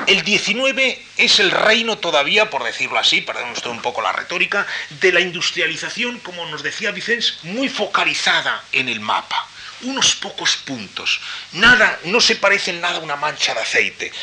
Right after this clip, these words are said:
la industrialización. Más bien es, esos son puntos muy localizados, muy aislados en el territorio. En el País Vasco,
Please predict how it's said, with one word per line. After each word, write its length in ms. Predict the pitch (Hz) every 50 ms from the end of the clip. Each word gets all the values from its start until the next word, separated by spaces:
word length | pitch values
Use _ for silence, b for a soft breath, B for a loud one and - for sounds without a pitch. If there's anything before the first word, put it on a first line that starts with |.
| B
la 140 | B 131 139
industrialización. 880 | 131 123 117 120 - - - 131 123 117 107 - 117 107 - 113 104 95 B B B B B B -
Más 320 | - 143 170 185 185 185 185
bien 180 | 233 240 233
es, 300 | 233 240 208 170 - B B B B B
esos 320 | - 220 202 - 208 -
son 240 | - - 214 226 220
puntos 640 | - - - 247 247 254 233 - - 226 196 160 - B B B B
muy 280 | 180 233 294 302 277
localizados, 880 | 247 220 - - 185 170 156 139 - - 120 104 92 90 85 - - - B B B B B -
muy 580 | 160 170 196 196 196 214 233 254 277 277 269 247
aislados 640 | 214 180 - - 185 190 190 185 180 160 - 160
en 80 | 151 147
el 160 | 139 131 -
territorio. 680 | - 135 - - 123 117 - 117 107 92 85 87 82 - B B B B B -
En 140 | 117 113
el 140 | 110 107 101
País 340 | - - 110 107 104 107 123
Vasco, 600 | - 180 190 185 185 - - - 208 208 208